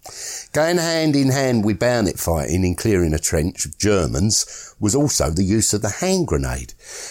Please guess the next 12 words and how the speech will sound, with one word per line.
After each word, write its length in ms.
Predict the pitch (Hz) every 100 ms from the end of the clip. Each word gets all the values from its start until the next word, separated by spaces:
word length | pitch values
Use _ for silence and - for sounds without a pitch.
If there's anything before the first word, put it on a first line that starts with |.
| -
Men 240 | 120 170 190
were 80 |
taught 280 | - 143 131
to 100 | 113
throw 380 | - 139 131 113
them 180 | 73 82
with 140 | 107
an 80 | 117
overarm 720 | 131 131 110 120 123 120 -
cricket 600 | - 226 220 - 80 - -
bowling 380 | 80 73 76
action, 460 | 71 - - 73 -